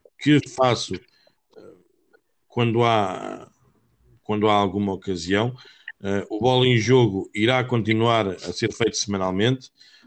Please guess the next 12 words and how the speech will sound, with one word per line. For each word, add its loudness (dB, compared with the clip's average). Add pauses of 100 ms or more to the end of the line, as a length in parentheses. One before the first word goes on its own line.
(100)
Ah, -2
o 2
Agora 2
Falas 2
Tu 2
irá 0
continuar, 0
ah, -18
a -6
manter-se, -4 (640)
ah, -2
mensalmente 0